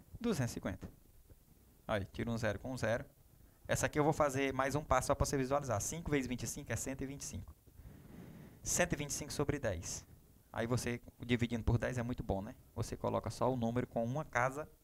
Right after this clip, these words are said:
deslocada, ou seja, doze vírgula cinco, né? Volta uma casinha. Então, doze e cinquenta. Pronto, aqui, tá aqui o valor. Quanto é que dá isso aqui?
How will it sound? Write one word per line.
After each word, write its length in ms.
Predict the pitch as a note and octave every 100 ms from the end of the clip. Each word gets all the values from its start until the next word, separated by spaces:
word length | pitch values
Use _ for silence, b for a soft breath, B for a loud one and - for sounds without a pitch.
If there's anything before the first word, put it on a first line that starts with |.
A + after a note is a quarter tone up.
| - - - - -
deslocada, 540 | A#2 B2+ C3 - G#2
ou 60 | G#2+
seja, 260 | A2+ A2+
doze 500 | G2 G#2+ B2+ E3 G3 - - B B B B B -
vírgula 460 | - A#2 A#2 C3 D#3 - - -
cinco, 400 | - - E2+ -
né? 140 | A2+
Volta 260 | A#2 G2 -
uma 80 | A#2+
casinha. 340 | C3 C3 F#2+ -
Então, 220 | - C3
doze 240 | C#3 D3+ D3
e 20 |
cinquenta. 340 | F3+ A2+ G#2 -
Pronto, 260 | E4+ D4 D#3
aqui, 220 | - F#3+
tá 160 | -
aqui 180 | F3+ F3+
o 40 | E3
valor. 300 | D#3+ C#3 B2 B B B B
Quanto 200 | D3 -
é 60 | E3+
que 80 |
dá 100 | D#3+
isso 120 | D#3 D#3+
aqui? 200 | D3+